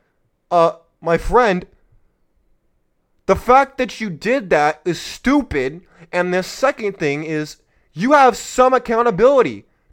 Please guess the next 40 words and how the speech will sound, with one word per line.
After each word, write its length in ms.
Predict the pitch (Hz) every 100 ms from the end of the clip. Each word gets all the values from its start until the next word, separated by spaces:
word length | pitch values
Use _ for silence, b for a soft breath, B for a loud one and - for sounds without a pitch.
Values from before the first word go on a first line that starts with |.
| _ _ _ _ _ _ _ _
to 120 | -
take 300 | 220 240 311
for 140 | - 175
that. 100 | 147
Not, 160 | 247
maybe 180 | 254 262
not 200 | 202 185
all, 460 | 143 123 151 254 - _ -
but 100 | 262
a 60 |
lot 260 | 262 294 330
of 120 | 247
it. 200 | 123 - _ -
Let's 160 | 240
just 140 | 269 294
be 100 | 254
honest 440 | 277 320 320 -
here. 260 | 110 92 - - _ _ _ _ _ _ _ _ -
Ladies, 560 | 226 311 226 117 - _ _ _ -
y'all 300 | 190 262 269
ain't 120 | 269
off 140 | 269
the 80 | 269
hook 240 | 233 269 262
either. 380 | 294 196 98 _ _ _
I'm 120 | 208 254
not 220 | 285 277
saying 360 | - 254 269
that 120 | 240 196
if 120 | 156
you're 320 | 147 214 247
in 60 | 233
a 40 |
back 300 | 175 196 208 165
alley 280 | 180 190
and, 200 | 160 151 -
and 400 | 170 160 165 151
you 140 | 147 196
don't 180 | 233 196
des-, 240 | 175 165